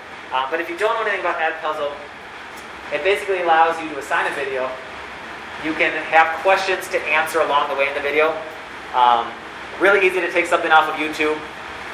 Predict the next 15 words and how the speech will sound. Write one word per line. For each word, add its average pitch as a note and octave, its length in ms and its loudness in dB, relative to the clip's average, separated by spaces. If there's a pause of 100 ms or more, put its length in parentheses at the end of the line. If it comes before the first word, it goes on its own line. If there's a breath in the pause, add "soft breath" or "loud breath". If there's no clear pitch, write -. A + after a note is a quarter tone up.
(120)
Um, B2 380 4
I D#3+ 140 6
would F3+ 120 2
say F3 180 4
if E3 140 0
you F3+ 120 -2
show F3 320 6
a - 80 2
video D#3 320 2
in D3+ 80 0
class, D3 360 6
if D3 100 -8
it's C#3+ 120 -6
a - 80 -2 (180)
fairly D#3 380 -4